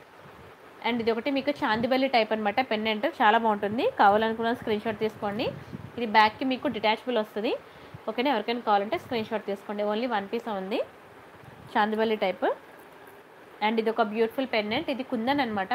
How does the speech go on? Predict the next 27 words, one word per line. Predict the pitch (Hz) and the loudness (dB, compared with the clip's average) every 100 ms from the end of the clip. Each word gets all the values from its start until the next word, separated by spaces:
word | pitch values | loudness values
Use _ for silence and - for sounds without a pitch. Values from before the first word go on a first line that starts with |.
| 294 | -4
కుందన్. | 214 220 214 247 622 - - - - 240 | -4 -4 -2 -2 -4 -8 -20 -20 -10 -4
మీకు | 262 269 | -2 -2
ఇది | |
కావాలంటే | 247 233 220 247 247 254 226 | 2 4 6 2 0 0 0
మాత్రం | 214 311 262 | -2 -4 -4
ట్రిపుల్ | 220 226 | -2 -2
నైన్కి | 240 240 240 392 359 | 0 -2 -2 -4 -2
ఒక | 254 | -2
హండ్రెడ్ | 220 214 214 | -2 -2 -2
రూపీస్ | 262 254 | -4 -6
ఎక్స్ట్రా | - 254 | -8 -6
పే | 240 208 | -2 -2
చేయాలి, | 202 208 196 370 - - - - - | -2 -4 -2 -4 -6 -18 -20 -10 -6
ఓకేనా? | 220 240 | -4 -2
ఇందులో | 339 247 254 294 | 0 2 4 4
మీకు, | 262 - 330 508 - - - - 220 | 2 0 0 0 -4 -20 -20 -6 -2
ఆ, | 220 214 214 226 - - - - - - - - - - - - - | 0 0 -2 -4 -12 -20 -20 -20 -20 -18 -18 -18 -20 -20 -18 -16 2
పింక్ | 269 269 349 | 4 4 4
ఉంది, | 320 294 359 247 | 4 4 4 4
గ్రీన్ | 247 247 247 | 4 4 2
ఉంది, | 214 240 339 | 2 -2 -2
మీకు | 262 | 0
ఏది | 220 226 | 0 2
కావాలంటే | 233 233 226 202 | 0 0 -4 -8
బుక్ | 196 196 | -4 -4
చేసుకోవచ్చు. | 220 - 196 - 294 381 - - - - - - - - - - - - | -4 -6 -6 -8 -12 -14 -18 -20 -20 -20 -20 -20 -20 -16 -16 -16 -20 -10
పింక్ | 233 214 226 - | -6 -6 -8 -4